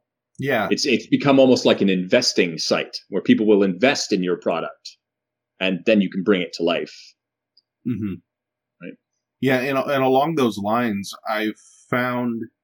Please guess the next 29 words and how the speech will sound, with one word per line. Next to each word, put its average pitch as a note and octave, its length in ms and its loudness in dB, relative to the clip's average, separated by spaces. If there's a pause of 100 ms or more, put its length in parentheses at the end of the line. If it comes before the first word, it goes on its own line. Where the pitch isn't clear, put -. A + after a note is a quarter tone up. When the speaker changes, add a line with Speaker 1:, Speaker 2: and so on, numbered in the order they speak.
(1040)
Speaker 1:
I, C3+ 160 -2
I'm D3 180 0
curious F3 420 4
what, C3 340 0 (340)
what, C3 220 -2 (180)
like, B2 200 -2
the A#2+ 120 -2
common B2+ 460 2
wisdom A2+ 420 0
you A2 240 2
received G#2+ 420 -4
was, G2+ 640 -8
uh, G#2 240 -4 (140)
vis-a-vis A2+ 600 -2
stretch - 680 -6
goals, - 500 -10 (380)
'cause A2 160 -4
that D#3 280 4
seems C3 300 -2
to A#2 100 -4
be G#2 180 -2
a G2 100 -2
huge D3 560 -8
deal A2+ 220 0
on G#2+ 180 -2
a G#2+ 80 -2
lot D#3+ 320 2
of - 60 -6 (100)
Kickstarters, F#2+ 840 -6